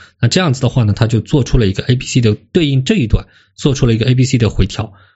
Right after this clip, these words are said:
那这个A B C回调结束以后，以一千为例啊，那么它理论上到明年春季行情过后，它应该是继续往上面走的。那它就调完了，它就像这里上来以后啊，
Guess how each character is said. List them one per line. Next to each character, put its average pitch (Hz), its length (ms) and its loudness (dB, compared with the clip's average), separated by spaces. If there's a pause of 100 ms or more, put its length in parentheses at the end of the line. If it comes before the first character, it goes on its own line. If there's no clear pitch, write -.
(140)
那 135 140 2
这 180 160 0
个 151 120 -2
A 165 60 2
B 165 80 0
C 160 120 -2
回 147 120 0
调 143 140 0
结 131 160 0
束 151 160 0
以 107 80 0
后， 107 180 -2
以 104 100 2
一 131 120 0
千 196 200 0
为 127 120 2
例 120 120 2
啊， 98 160 -2 (300)
那 123 80 0
么 110 80 2
它 131 300 -4 (280)
理 113 120 0
论 139 120 2
上 131 200 0
到 120 120 0
明 110 160 2
年 117 140 2
春 - 160 0
季 135 60 -2
行 113 160 2
情 127 100 2
过 127 140 2
后， 107 180 0
它 113 140 -2
应 110 100 2
该 113 160 2
是 98 220 -2 (240)
继 147 100 0
续 131 140 0
往 98 160 0
上 120 120 2
面 104 120 0
走 - 120 -4
的。 - 140 -14 (720)
那 117 180 2
它 120 180 -2
就 120 120 2
调 110 180 0
完 107 180 2
了， 143 180 -4 (120)
它 117 240 0 (220)
就 135 260 2
像 120 240 2
这 143 100 0
里 117 120 2
上 131 220 0
来 117 120 2
以 117 100 2
后 - 160 0
啊， 104 160 -2